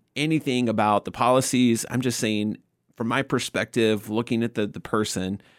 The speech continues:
and then even looking at some of the things that, that has happened,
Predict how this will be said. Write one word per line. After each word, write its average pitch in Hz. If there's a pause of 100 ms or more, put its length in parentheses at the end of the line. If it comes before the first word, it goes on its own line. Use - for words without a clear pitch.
(360)
and 143
then 170
even 180
looking 156
at 127
some 135
of 117
the 107
things 107
that, 92
that 80
has 120
happened, 101